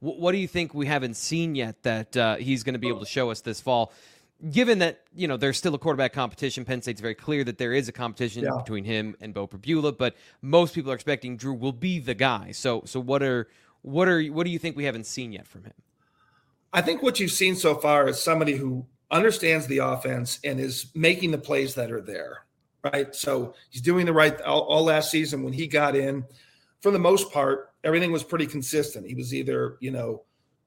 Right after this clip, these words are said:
Speaker 2: th-, throwing the ball, you know, in his first three reads or getting the check down or, or just managing the offense. I think what you're gonna see is a guy who is a lot more comfortable now and letting his natural playmaking ability,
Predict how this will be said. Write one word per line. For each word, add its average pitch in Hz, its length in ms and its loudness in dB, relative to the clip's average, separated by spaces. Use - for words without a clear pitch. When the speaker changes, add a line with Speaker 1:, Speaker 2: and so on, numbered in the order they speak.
Speaker 2:
th-, 156 140 -4
throwing 185 300 2
the 175 40 0
ball, 151 640 6
you 139 140 -2
know, 131 160 -2
in 131 40 -4
his 131 120 -4
first 143 280 -2
three 147 160 0
reads 139 380 0
or 120 120 -4
getting 151 260 0
the 143 80 -2
check 139 320 -2
down 131 280 -2
or, 127 200 -2
or 147 80 0
just 190 240 -2
managing 151 380 0
the 120 100 -6
offense. 123 380 -8
I 113 60 -12
think 220 220 -4
what 220 140 2
you're 180 100 2
gonna 185 180 -2
see 185 360 -4
is 127 280 -2
a 139 80 -4
guy 151 340 4
who 160 180 2
is 135 120 -4
a 120 60 -2
lot 147 300 -2
more 147 160 -2
comfortable 127 640 -6
now 117 440 -4
and 143 180 -4
letting 170 640 6
his 160 300 0
natural 147 460 0
playmaking 139 680 -2
ability, 120 640 -4